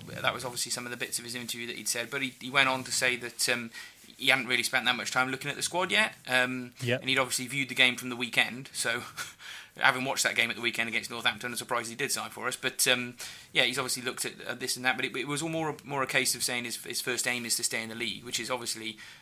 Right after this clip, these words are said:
Speaker 1: uh, quite an encouraging thing to hear, that his, his aim this season is to keep us up. Obviously, he wouldn't come into a football club and say anything different, but it was very much the stated aim to keep us up, um,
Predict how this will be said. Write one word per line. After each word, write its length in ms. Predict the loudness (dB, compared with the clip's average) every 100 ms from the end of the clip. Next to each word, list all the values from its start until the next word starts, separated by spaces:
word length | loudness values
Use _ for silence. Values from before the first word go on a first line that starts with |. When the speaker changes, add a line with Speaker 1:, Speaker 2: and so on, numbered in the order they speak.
| -2
Speaker 1:
uh, 100 | -2
quite 200 | 0 -2
an 60 | -2
encouraging 400 | 0 0 0 -6
thing 160 | -8
to 60 | -4
hear, 240 | -4 -4
that 100 | -4
his, 180 | -6 -6
his 140 | -4 -2
aim 220 | -2 -2
this 120 | -4
season 220 | -4 -6
is 80 | -8
to 60 | -6
keep 160 | -6
us 80 | -4
up. 140 | -4
Obviously, 240 | -4 -4 -8
he 40 |
wouldn't 200 | -8 -8
come 80 | -10
into 120 | -10
a 40 | -12
football 200 | -14 -8
club 140 | -8
and 80 | -6
say 80 | -6
anything 240 | -8 -6
different, 320 | -4 -4 -4
but 180 | -2 -2 -4 -14 -6
it 60 | -4
was 160 | 2
very 160 | 6 6
much 220 | 4 -2
the 60 | -2
stated 300 | 0 0 -2
aim 160 | -4
to 80 | -6
keep 240 | -6 -8
us 100 | -2
up, 220 | 0 0 -4 -4
um, 400 | 2 2 2 -6